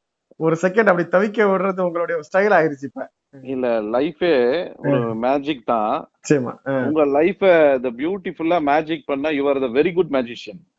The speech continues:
Speaker 1: ஆமா, நிச்சயமா, நிச்சயமா.
Speaker 2: வாழ்க்கை ஒரு மேஜிக் தான், வாழ்க்கை ஒரு அதிசயம் தான்.
Speaker 1: ம்,
Speaker 2: அந்த
Speaker 1: ம்.
Speaker 2: மேஜிக்கை வந்து நீங்க பிரமாதமா பண்ணீங்கன்னா you are very good the magician for the all the sector.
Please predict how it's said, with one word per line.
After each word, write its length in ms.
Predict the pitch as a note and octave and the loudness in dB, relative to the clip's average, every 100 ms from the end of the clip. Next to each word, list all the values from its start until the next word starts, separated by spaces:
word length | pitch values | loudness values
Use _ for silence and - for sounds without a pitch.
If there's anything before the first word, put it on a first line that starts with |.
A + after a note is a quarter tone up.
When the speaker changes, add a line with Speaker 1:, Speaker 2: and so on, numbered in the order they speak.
| C#3+ | 2
Speaker 1:
ஆமா, 320 | B2 A#2+ B2 | 2 0 -4
நிச்சயமா, 400 | - B2+ A#2 A#2 | 0 0 0 -6
நிச்சயமா. 280 | - - - | -8 -8 -4
Speaker 2:
வாழ்க்கை 540 | A#2+ D3+ G3 F3+ F3+ | 4 6 6 4 4
ஒரு 180 | D#3 C3+ | 4 2
மேஜிக் 480 | B2 C3+ D3 C#3 - | 2 0 0 -4 -2
தான், 160 | A#2+ | -2
வாழ்க்கை 380 | G2 C3 C#3+ C#3 | 0 0 0 -2
ஒரு 340 | B2+ C3+ A3 _ _ _ _ _ | 0 0 -4 _ _ _ _ _
அதிசயம் 600 | - D#3+ G#3+ F#3+ F3 C#3+ | 2 4 4 2 2 2
தான். 260 | A#2+ G#2 - | 2 0 -2
Speaker 1:
ம், 240 | D3+ E3+ C#3 A2 | 2 4 2 -2
Speaker 2:
அந்த 280 | - D#3 D#3 | -2 2 2
Speaker 1:
ம். 80 | C#3 | 6
Speaker 2:
மேஜிக்கை 520 | F3 A#3 G#3 F#3+ F#3 | 6 6 4 -2 -2
வந்து 180 | E3+ G3+ | 0 -4
நீங்க 180 | F#3 D#3 | -4 -4
பிரமாதமா 600 | C#3 D#3+ F#3 G3+ G#3+ F#3 | -4 2 4 4 2 0
பண்ணீங்கன்னா 480 | E3 D#3+ D3+ F#3 | -2 -4 -4 -4
you 160 | F#3 D#3+ | -2 0
are 120 | D3+ | 0
very 300 | A#2+ D#3 G#3 | 0 -2 0
good 240 | F#3+ F#3+ E3+ | -2 -2 -2
the 80 | |
magician 540 | E3+ D3+ D#3 D#3+ F3 D3+ | 0 -2 -4 -6 -8 -4
for 280 | D3 D3 C#3 | 0 0 2
the 340 | D#3 C#3+ B2 A2 G#2+ | 2 2 2 0 -2
all 440 | G#2 C3+ G3 G#3+ | 0 6 6 6
the 60 | F#3+ D#3+ | 0 -4
sector. 320 | D#3 - C3+ | -6 -2 -2